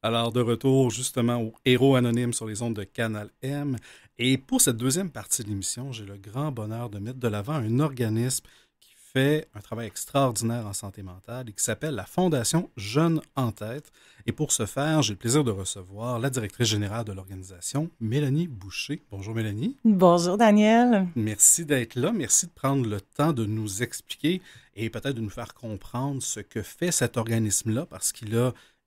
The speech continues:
Speaker 1: évolué au fil du temps. Aujourd'hui, il s'appelle Fondation Jeunes en Tête. Commençons par le commencement, si vous le voulez bien. Qu'est-ce que ça fait,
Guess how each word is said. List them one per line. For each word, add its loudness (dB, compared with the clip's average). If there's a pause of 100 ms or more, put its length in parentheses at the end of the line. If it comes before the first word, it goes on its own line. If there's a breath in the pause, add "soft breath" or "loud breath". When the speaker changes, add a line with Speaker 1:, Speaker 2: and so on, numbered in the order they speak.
Speaker 1:
évolué 2
au 2
fil -6
du -10
temps. -8 (320 soft breath)
Aujourd'hui, -2
il -4
s'appelle -2
Fondation -2
Jeunes -4
en -8
Tête. -10 (920)
Commençons 0
par -2
le -4
commencement, -2 (100)
si -8
vous -4
le -4
voulez -8
bien. -10 (420)
Qu'est-ce 2
que -4
ça -8
fait, -8